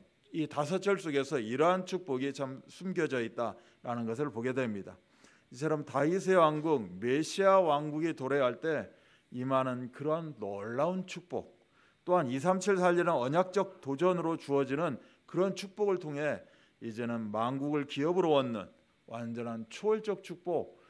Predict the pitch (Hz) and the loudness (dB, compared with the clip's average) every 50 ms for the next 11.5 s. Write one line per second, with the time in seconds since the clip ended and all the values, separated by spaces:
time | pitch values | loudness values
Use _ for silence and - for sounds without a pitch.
0 | _ _ _ 127 117 127 160 190 196 - - - 175 160 127 123 135 147 151 156 | _ _ _ -8 -4 -2 -2 -2 -2 -2 -2 -2 -2 -2 0 0 2 4 4 4
1 | 160 156 147 113 92 - - _ _ - 123 127 139 147 160 170 165 - 170 165 | 4 4 0 -2 -4 -8 -16 _ _ -6 -2 -2 0 0 0 0 2 2 2 2
2 | 147 123 120 123 113 117 120 110 123 135 147 127 98 - - - _ _ _ _ | 2 0 -2 -2 -4 -6 -6 -2 0 2 2 2 0 -2 -8 -18 _ _ _ _
3 | _ - - 143 131 127 120 113 117 131 143 139 143 - 139 131 135 135 - - | _ -10 -6 -4 -4 -2 -2 0 0 0 0 0 -2 -6 -6 -4 -4 -4 -4 -4
4 | 139 123 120 110 110 107 - - 131 156 185 - - - - 160 175 165 139 117 | -2 -2 0 0 -2 -2 -2 -2 -2 -2 -2 -4 -6 -12 -8 -4 -2 -2 0 0
5 | 104 98 98 98 120 120 101 85 - - _ _ _ - - - _ _ - 135 | -2 -4 -4 -4 -2 -2 -4 -4 -8 -14 _ _ _ -20 -20 -20 _ _ -4 -2
6 | 139 143 165 165 160 170 160 147 131 123 120 147 147 120 98 87 - - _ _ | 0 0 0 0 0 0 0 0 0 0 2 2 2 2 0 -2 -8 -18 _ _
7 | _ _ _ _ _ _ _ _ _ _ _ _ _ _ _ - - _ _ _ | _ _ _ _ _ _ _ _ _ _ _ _ _ _ _ -20 -20 _ _ _
8 | _ - 151 147 160 147 175 214 214 196 170 143 110 135 151 165 165 180 196 196 | _ -4 -2 0 2 8 10 12 12 12 10 10 8 8 6 6 4 4 4 6
9 | 190 185 180 180 175 160 175 190 185 170 - - - _ - - - - - - | 6 6 6 4 2 2 2 2 0 0 -4 -10 -18 _ -20 -20 -18 -18 -16 -14
10 | - - 185 196 196 190 190 180 180 180 180 180 185 208 220 220 208 - - 107 | -12 -8 -6 -6 -6 -6 -6 -4 -2 -2 -2 -2 -4 -4 -4 -4 -6 -6 -6 -4
11 | 117 131 139 127 113 104 92 - - | -2 -2 -2 -2 -4 -4 -8 -10 -16